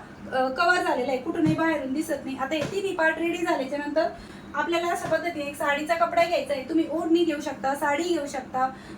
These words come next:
जो तुमच्याकडे अव्हेलेबल असेल तो घेऊ शकता. आणि याला बघा, इकडच्या साईडने, इकडच्या साईडने आणि तिकडच्या साईडने म्हणजे तीन बाजूंनी अशा पद्धतीने मी डबल फोल्ड करून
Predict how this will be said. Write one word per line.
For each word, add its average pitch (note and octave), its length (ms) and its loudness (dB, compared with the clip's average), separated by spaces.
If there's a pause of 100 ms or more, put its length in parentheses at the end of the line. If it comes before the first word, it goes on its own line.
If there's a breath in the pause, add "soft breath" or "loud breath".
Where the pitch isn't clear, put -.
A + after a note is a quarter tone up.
जो F4 140 2
तुमच्याकडे F4 360 0
अव्हेलेबल C#4+ 400 2
असेल D#4 320 -2
तो E4+ 100 -2
घेऊ D4+ 200 -2
शकता. D4 280 -6
आणि C#4+ 260 0
याला E4 180 0
बघा, F4+ 280 0
इकडच्या E4 400 -2
साईडने, D4 360 0 (460 loud breath)
इकडच्या E4+ 400 0
साईडने D4+ 280 2
आणि D4+ 180 -2
तिकडच्या D#4+ 400 -2
साईडने B3 320 -2
म्हणजे C4+ 200 -4
तीन F4+ 280 0
बाजूंनी D#4+ 440 6
अशा E4+ 180 2
पद्धतीने D4 440 -2
मी D#4+ 200 2 (280 loud breath)
डबल F4 360 6
फोल्ड D4+ 180 2
करून C#4+ 240 0